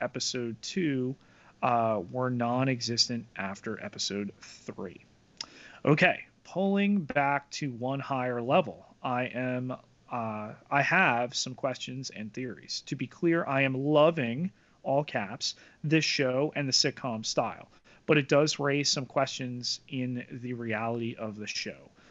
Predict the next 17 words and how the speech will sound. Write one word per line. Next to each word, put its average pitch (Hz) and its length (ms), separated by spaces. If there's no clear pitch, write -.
We 160 160
can 160 180
assume 185 560
that 131 220
Wanda 131 640
is 117 360
either 113 400
trapped 110 560
inside 120 500
this 120 140
construct, 190 680
I 120 160
won't 107 280
call 123 260
it 156 80
a 151 100
framework, 143 560